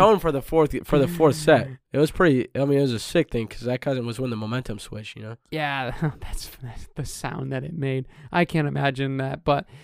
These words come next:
Speaker 2: yeah, I mean, it was great. We started off slower, uh, came out a little sluggish in that first set, but, I mean, from
Speaker 1: Yeah, it was
Speaker 2: there,
Speaker 1: weird. It was like a,
Speaker 2: defense
Speaker 1: it was a
Speaker 2: locked in,
Speaker 1: complete,
Speaker 2: turned
Speaker 1: it was a
Speaker 2: into
Speaker 1: complete
Speaker 2: offense.
Speaker 1: switch.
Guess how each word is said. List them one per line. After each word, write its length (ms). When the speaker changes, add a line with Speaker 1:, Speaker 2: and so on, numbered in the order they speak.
Speaker 2:
yeah, 240
I 80
mean, 200
it 60
was 200
great. 280
We 100
started 300
off 200
slower, 560
uh, 360
came 220
out 100
a 20
little 160
sluggish 480
in 60
that 140
first 320
set, 280
but, 200
I 60
mean, 220
from 80
Speaker 1:
Yeah, 60
it 20
was 80
Speaker 2:
there, 160
Speaker 1:
weird. 260
It 60
was 120
like 140
a, 40
Speaker 2:
defense 80
Speaker 1:
it 40
was 80
a 40
Speaker 2:
locked 100
in, 40
Speaker 1:
complete, 280
Speaker 2:
turned 100
Speaker 1:
it 20
was 100
a 20
Speaker 2:
into 80
Speaker 1:
complete 200
Speaker 2:
offense. 120
Speaker 1:
switch. 420